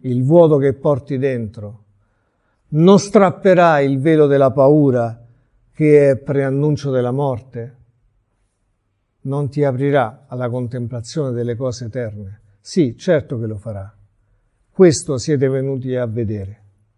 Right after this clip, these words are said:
A questo vi siete avvicinati. Proprio a questa promessa che oggi diventa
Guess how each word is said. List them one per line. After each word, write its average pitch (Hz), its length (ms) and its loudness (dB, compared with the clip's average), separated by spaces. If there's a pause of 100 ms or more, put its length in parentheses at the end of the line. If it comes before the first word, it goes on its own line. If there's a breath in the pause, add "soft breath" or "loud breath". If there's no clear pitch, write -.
(960)
A 151 120 -4
questo 170 460 2
vi 123 140 -4
siete 131 320 -4
avvicinati. 110 680 -8 (1300)
Proprio 196 500 0
a 143 160 -8
questa 185 400 -4
promessa 139 760 -4
che - 180 -10 (200)
oggi 175 720 0
diventa 120 760 -4